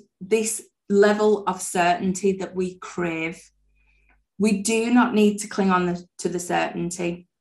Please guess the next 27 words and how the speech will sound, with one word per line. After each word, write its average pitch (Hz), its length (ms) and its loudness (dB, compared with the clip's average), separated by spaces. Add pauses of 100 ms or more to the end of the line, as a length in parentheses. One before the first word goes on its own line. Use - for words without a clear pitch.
(500)
One 233 400 4
thing 254 280 2
for 233 80 -2
certain 202 440 0
is 190 260 -2
that - 260 -4
everything 214 520 2
is 240 140 4
happening 202 480 0
for 165 340 -4
you. 170 240 -6 (580)
So 196 200 4
if 196 180 4
you 254 260 2
could 220 220 -2
live 247 300 -2
your 247 200 2
life 220 300 0
with 180 200 -4
that 220 300 0
belief 160 720 -8 (360)
that - 180 -8
everything 233 760 0
is 208 140 -2
happening 190 440 0
for 196 340 0
you, - 400 -10